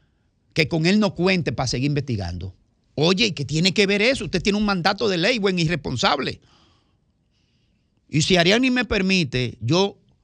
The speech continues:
mañana le voy a poner el audio, ese buen irresponsable del dicrin.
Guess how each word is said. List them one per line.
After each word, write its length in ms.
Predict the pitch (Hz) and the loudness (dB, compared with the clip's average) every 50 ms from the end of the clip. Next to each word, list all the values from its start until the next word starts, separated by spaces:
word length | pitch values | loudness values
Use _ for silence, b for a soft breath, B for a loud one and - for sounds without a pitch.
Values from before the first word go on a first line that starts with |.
| _ - | _ -2
mañana 480 | 135 156 165 160 165 190 208 220 208 190 | 0 2 2 4 4 2 2 2 0 0
le 80 | 170 | 0
voy 100 | 151 156 | 0 -2
a 80 | 160 147 | -2 -2
poner 260 | 160 151 143 147 131 | -2 0 0 0 -2
el 120 | 127 113 | -2 -2
audio, 320 | 107 101 92 90 90 92 107 | -4 -4 -4 -6 -6 -6 -4
ese 100 | 104 165 | -4 -4
buen 240 | 143 143 147 143 135 | -2 -2 -2 -2 -2
irresponsable 720 | 127 127 135 - - 107 95 - 113 101 101 95 95 95 | -4 -4 -6 -6 -8 -8 -6 -4 -4 -4 -4 -4 -6 -6
del 140 | 95 98 | -6 -6
dicrin. 440 | 92 90 - - 92 87 78 80 - | -6 -6 -6 -6 -8 -8 -8 -10 -14